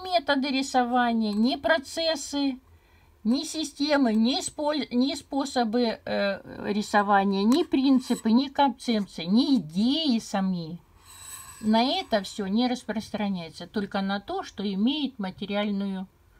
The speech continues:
под собой базу. То есть, э, то, что можно пощупать. Ни чужие видео, ни чужие картины. Поэтому я убрала часть своих видео, где я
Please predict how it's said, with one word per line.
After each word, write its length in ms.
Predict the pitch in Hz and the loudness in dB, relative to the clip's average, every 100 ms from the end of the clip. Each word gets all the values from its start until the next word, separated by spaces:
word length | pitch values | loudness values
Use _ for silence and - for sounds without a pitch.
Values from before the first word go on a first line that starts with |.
| _ _ _ _ - | _ _ _ _ -16
под 160 | 170 | -16
собой 320 | - 175 196 185 | -12 -10 -8 -8
базу. 420 | 151 151 156 170 _ - | -8 -10 -14 -20 _ -16
То 80 | 170 | -16
есть, 260 | 156 - | -16 -18
э, 260 | 190 175 175 - | -20 -18 -20 -10
то, 140 | 254 269 | -4 -4
что 160 | - | -4
можно 320 | 202 202 202 190 | -4 -4 -6 -8
пощупать. 720 | 185 - - 175 240 247 - _ _ _ - | -10 -12 -16 -18 -18 -20 -20 _ _ _ -14
Ни 220 | 196 196 | -6 -4
чужие 480 | 202 202 175 190 165 | -4 -8 -10 -10 -10
видео, 540 | 190 302 339 339 330 285 | -4 -4 -2 -4 -4 -8
ни 280 | 208 208 302 | -4 -2 -2
чужие 580 | 349 277 226 214 240 247 | -4 -4 -4 -2 -2 -2
картины. 580 | 233 185 - 175 165 175 _ _ - - - - | -4 -8 -10 -16 -16 -20 _ _ -20 -20 -16 -2
Поэтому 600 | 269 294 330 320 302 277 _ _ _ _ _ _ _ - - - - 208 - - | 0 2 2 2 -2 -4 _ _ _ _ _ _ _ -20 -20 -20 -16 -14 -14 -8
я 300 | 202 277 285 | 0 4 4
убрала 400 | 226 247 240 226 | 4 2 2 0
часть 300 | 233 220 - | 0 -2 -2
своих 260 | 196 190 220 | -6 -4 -2
видео, 460 | 233 359 403 370 262 | -2 0 0 0 0
где 240 | 208 254 | 0 2
я 320 | 226 247 214 | 4 4 4